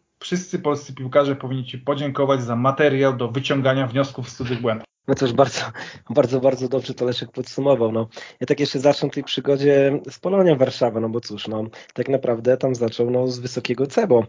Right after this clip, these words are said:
Speaker 2: e, Smolarek, bo przecież bramka w derbach, e, w derbach stolicy. Ciekawy w ogóle projekt, e, Wojciechowskiego, bo przecież tam i był Sobiech, i Mierzejewski, no ale cóż, później wiemy wszyscy, jak to się dalej,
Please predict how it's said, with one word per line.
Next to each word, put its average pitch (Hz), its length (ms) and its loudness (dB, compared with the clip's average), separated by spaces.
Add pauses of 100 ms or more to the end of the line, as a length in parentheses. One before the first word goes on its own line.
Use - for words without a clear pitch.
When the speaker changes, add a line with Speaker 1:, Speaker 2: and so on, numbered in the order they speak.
(340)
Speaker 2:
e, 107 440 2
Smolarek, 107 420 0
bo 98 80 -8
przecież 98 320 -6
bramka 104 720 0
w 101 100 -14
derbach, 104 460 -2
e, 98 400 0
w 90 80 -12
derbach 101 300 -2
stolicy. 92 600 -6 (300)
Ciekawy 117 360 2
w 110 60 0
ogóle 110 180 2
projekt, 98 520 0
e, 90 500 0
Wojciechowskiego, 90 800 -4
bo 85 60 -10
przecież - 320 -6
tam 85 220 -2
i 92 80 -2
był 92 140 -6
Sobiech, 90 400 0
i 95 40 -2
Mierzejewski, 92 540 2
no 123 60 6
ale 123 100 6
cóż, 120 200 -8
później 123 280 2
wiemy 117 240 4
wszyscy, 113 320 -2
jak 113 140 4
to - 80 -8
się 113 140 0
dalej, 113 320 4